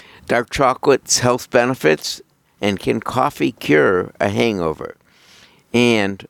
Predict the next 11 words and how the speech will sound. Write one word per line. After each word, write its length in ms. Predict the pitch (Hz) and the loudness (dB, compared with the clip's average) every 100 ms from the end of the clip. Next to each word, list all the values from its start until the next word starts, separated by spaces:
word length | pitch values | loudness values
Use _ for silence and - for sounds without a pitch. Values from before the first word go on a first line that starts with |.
| _ | _
what 300 | 101 107 147 | -2 -2 0
does 240 | - 101 117 | 0 2 2
alcohol 640 | 107 - 107 90 90 90 | 2 0 -2 -2 -2 -2
do 380 | 90 101 95 95 - | -2 0 0 -4 -8
to 100 | 98 | -6
your 460 | 85 95 92 90 - | -2 2 2 0 -4
L 220 | - 113 110 | 0 2 2
D 280 | 101 98 | 0 2
L 460 | 104 117 98 87 87 87 | 4 2 2 0 -2 -2
or 160 | 85 | -2
lousy 560 | 82 92 101 113 - | 0 2 2 0 -4